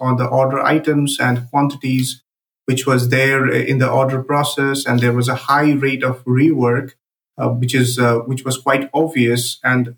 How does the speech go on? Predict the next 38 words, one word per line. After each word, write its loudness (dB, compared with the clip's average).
leading 4
to -2
higher 2
or 2
longer, 2
uh, 0
cycle 0
times 0
and 0
drag -2
periods 0
within 0
the 0
order, -2
uh, 2
management, 0
uh, -2
process. -2
So -8
that 0
was -2
really, 4
uh, 2
some -2
of -2
the 0
high 2
level, 0
uh, 2
business -2
challenges -4
which -12
we -2
were -2
discussing -2
with -4
the -4
business. -4